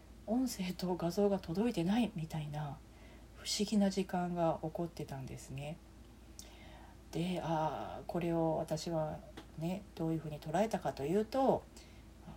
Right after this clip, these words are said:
これはりゅうくんとの練習はまだちょっと世に出すものではないんだな」っていうふうにね、まあ、素直に受け取って終えたんですけど。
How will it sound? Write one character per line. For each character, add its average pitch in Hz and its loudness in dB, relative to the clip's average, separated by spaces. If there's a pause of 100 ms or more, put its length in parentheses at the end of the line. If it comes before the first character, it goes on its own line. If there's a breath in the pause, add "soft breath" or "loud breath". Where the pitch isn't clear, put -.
こ 139 -10
れ 151 -2
は 160 8
り 180 4
ゅ 196 8
う 185 4
く 185 -4
ん 160 0
と 165 -6
の 151 -2
練 165 2
習 180 -4
は 170 2
ま 175 2
だ 175 2
ち 170 -4
ょ - 0
っ 165 -2
と 165 -6
世 170 2
に 196 6
出 165 -4
す 202 0
も 175 2
の 175 0
で 160 -4
は 139 -6
な 143 -4
い 208 2
ん 240 2
だ 202 4
な」 208 2
っ - -10
て - -10
い 143 -2
う 143 -6
ふ 147 -8
う - -10
に 135 -10
ね、 165 -4 (600 loud breath)
ま 170 -2
あ、 160 -6
素 - -2
直 165 4
に 143 -6
受 151 -8
け - -12
取 160 -6
っ - -10
て 170 -2 (840 loud breath)
終 160 2
え 160 0
た 180 0
ん 175 0
で 156 -6
す - -12
け 139 -10
ど。 - -14